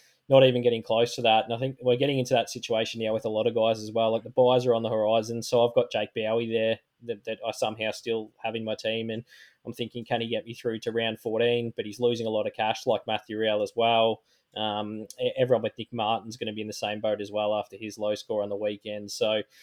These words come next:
yeah, Damo, there's got a lot of big calls to ma-,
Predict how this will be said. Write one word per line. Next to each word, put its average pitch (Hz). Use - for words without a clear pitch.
yeah, 123
Damo, 127
there's 120
got 131
a 131
lot 135
of 123
big 120
calls 117
to 110
ma-, 113